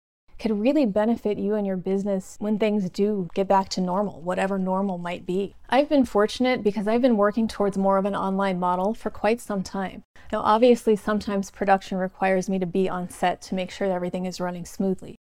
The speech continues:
but most of what I do can be done from anywhere. And that's how I prefer it. I work much better and more efficiently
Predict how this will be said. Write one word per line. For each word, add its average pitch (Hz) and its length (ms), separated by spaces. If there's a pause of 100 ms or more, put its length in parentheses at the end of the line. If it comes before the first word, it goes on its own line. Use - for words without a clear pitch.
(180)
but 214 80
most 202 440
of 285 100
what 220 180
I 214 100
do 202 380 (340)
can 220 160
be 214 140
done 220 240
from 190 180
anywhere. 185 480 (320)
And 214 100
that's 262 200
how 359 160
I 254 140
prefer 202 480
it. 156 120
I 220 160
work 226 400
much 202 420
better 208 460
and 196 120
more 196 180
efficiently 240 760